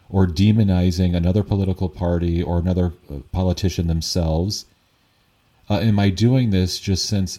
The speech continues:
out of a sense of hopelessness of what I think the alternative might be, and therefore I have to go fix this?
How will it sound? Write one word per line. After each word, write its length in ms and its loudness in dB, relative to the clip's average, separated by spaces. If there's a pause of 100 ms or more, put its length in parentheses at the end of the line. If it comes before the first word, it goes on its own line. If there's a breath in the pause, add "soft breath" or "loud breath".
out 140 -4
of 140 0
a 60 0
sense 240 -2
of 100 -2
hopelessness 680 0 (300 soft breath)
of 120 -2
what 140 4
I 80 4
think 160 0
the 120 2
alternative 580 0
might 280 -2
be, 420 2 (440 soft breath)
and 180 2
therefore 400 4
I 100 2
have 200 0
to 100 -2
go 140 0
fix 340 -4
this? 420 -8